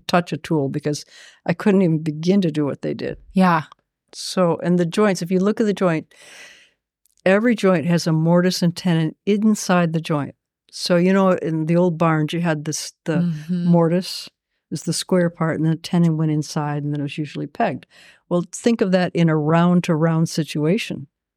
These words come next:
Speaker 1: So every single joint that you see has a mortise,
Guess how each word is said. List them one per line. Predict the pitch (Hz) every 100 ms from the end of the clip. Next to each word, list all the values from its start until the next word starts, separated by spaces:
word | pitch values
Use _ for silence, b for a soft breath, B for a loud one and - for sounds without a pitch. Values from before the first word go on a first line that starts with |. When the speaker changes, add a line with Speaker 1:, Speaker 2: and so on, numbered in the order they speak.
| _ _ _
Speaker 1:
So | - - 160 -
every | 170 185 202 226
single | - 214 220 240
joint | 233 190 156
that | 170 -
you | 185
see | 185 - 208 151 151 b b b
has | 175 156
a | 160
mortise, | 160 165 185 226 - -